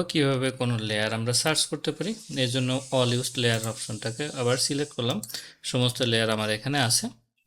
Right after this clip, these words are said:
এরপর আবার ফিল্টারিং অপশনটা সিলেক্ট করলাম। আমার নেমে গিয়ে আমি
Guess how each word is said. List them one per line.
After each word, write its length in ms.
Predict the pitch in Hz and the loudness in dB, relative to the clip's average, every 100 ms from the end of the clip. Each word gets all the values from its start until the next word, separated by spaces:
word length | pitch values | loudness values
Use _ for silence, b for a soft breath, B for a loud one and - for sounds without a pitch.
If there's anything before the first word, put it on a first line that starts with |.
| 120 | -2
এরপর 180 | 113 120 113 | -2 -2 0
আবার 160 | 113 117 | -2 -2
ফিল্টারিং 380 | 147 139 139 131 123 | -6 -2 -2 -2 -4
অপশনটা 320 | - 120 143 | -4 -4 -2
সিলেক্ট 340 | 139 156 160 160 | -2 0 0 0
করলাম। 240 | 139 131 233 _ B B B B B - | -2 -2 -4 _ B B B B B 0
আমার 140 | 127 | 2
নেমে 360 | 120 123 165 185 | 4 4 4 2
গিয়ে 240 | 151 120 196 147 | 2 2 2 0
আমি 160 | 117 | 2